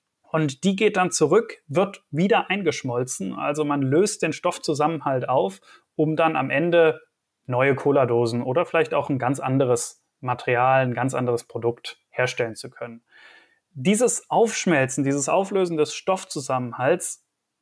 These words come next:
benötigt enorm viel Energie. Und das ist jetzt die Idee des Remanufacturing. Ich gehe nicht zurück in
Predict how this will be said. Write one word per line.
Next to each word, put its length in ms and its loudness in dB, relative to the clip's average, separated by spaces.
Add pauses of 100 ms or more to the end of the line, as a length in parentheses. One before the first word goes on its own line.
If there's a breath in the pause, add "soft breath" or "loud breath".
(160)
benötigt 560 0
enorm 280 0
viel 180 -2
Energie. 540 -4 (200)
Und 180 -4
das 140 0
ist 120 -8
jetzt 400 -8 (300)
die 380 -2
Idee 560 0
des 340 -4
Remanufacturing. 1040 -2
Ich 220 -8
gehe 120 2
nicht 280 -2
zurück 540 0 (240)
in 460 0